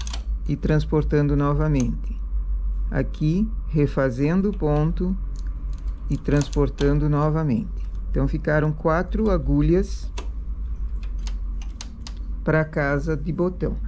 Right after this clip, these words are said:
Distribuo nessa parte entre o decote e a parte de baixo, distribuo que a quantia de carre-, de,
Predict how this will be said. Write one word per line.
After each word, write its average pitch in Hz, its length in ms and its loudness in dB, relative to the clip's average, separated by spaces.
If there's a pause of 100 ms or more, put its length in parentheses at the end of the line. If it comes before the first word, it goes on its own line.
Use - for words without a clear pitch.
(520)
Distribuo 214 880 2 (280)
nessa 160 640 0
parte 143 500 0
entre 147 300 -2
o 143 60 0
decote 160 760 0 (500)
e 147 140 4
a 147 80 4
parte 143 380 -2
de 156 100 0
baixo, 175 460 0
distribuo 180 920 0 (680)
que 247 340 2 (100)
a 196 220 2 (560)
quantia 208 480 2
de 214 140 2
carre-, 202 340 2
de, 156 420 0